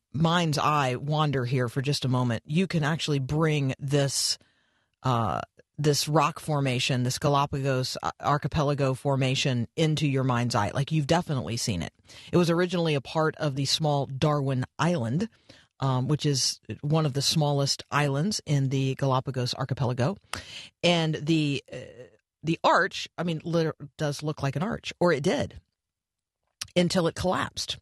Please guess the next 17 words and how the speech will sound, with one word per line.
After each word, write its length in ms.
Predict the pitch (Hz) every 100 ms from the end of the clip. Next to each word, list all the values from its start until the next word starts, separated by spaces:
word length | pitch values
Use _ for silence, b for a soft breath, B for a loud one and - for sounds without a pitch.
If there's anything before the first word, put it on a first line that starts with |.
| B B B B B B 214
And 100 | 240
so 60 |
if 80 | 226
you 80 | 233
scroll 300 | - 294 370
to 60 |
the 120 | 294 135
end 140 | 220
of 40 |
the 80 | 196
article, 540 | 147 165 - 139 127 -
you 260 | 156 175 151
learn 400 | 147 147 143 135
that 360 | 139 143 143 -
tour 260 | 233 226
organizers 720 | - 151 151 143 135 135 131
are 180 | - 151